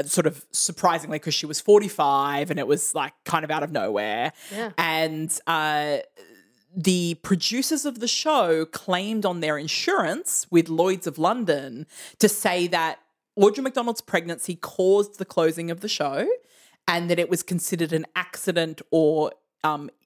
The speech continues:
Speaker 1: illness as far as their insurance, um, that they had out on her, uh, was concerned. So that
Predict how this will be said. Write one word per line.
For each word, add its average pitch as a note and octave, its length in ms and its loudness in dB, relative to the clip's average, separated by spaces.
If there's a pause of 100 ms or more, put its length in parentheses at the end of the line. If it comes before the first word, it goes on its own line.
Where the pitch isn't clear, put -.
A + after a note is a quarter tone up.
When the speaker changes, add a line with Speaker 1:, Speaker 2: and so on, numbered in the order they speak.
(160)
Speaker 1:
illness - 880 0 (320)
as - 160 0
far D#3+ 420 2
as D3+ 200 0
their C#3+ 200 0
insurance, - 1000 -4
um, D3 460 -6
that D3+ 100 0
they D3+ 100 0
had D#3 300 -4
out B2 180 -2
on C3 160 -2
her, C#3 560 -2 (140)
uh, G#2 440 -4 (240)
was D3 400 2
concerned. G2 720 -8 (320)
So G#3+ 120 6
that A3+ 280 0